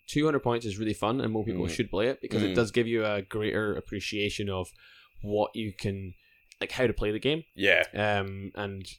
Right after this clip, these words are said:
Speaker 1: what is fun.
Speaker 2: Mm-hmm.
Speaker 1: Um, I think, I know, I think I was listening to White Noise or Maya Cast, Maya Cast late, recently, and again, they were talking about, like,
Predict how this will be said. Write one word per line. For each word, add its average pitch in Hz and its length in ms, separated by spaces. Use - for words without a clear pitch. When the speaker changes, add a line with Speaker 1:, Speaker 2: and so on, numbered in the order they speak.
Speaker 1:
what 117 240
is - 180
fun. 135 380
Speaker 2:
Mm-hmm. 95 200
Speaker 1:
Um, 95 120
I 98 80
think, 110 220
I 107 60
know, 113 180
I 107 60
think 120 160
I 110 40
was 110 100
listening 113 260
to 107 120
White 104 200
Noise 113 280
or 104 60
Maya 104 300
Cast, 117 400
Maya 147 200
Cast 113 300
late, - 200
recently, 101 600
and 101 340
again, 117 240
they 117 80
were 113 60
talking 117 300
about, 98 160
like, 104 220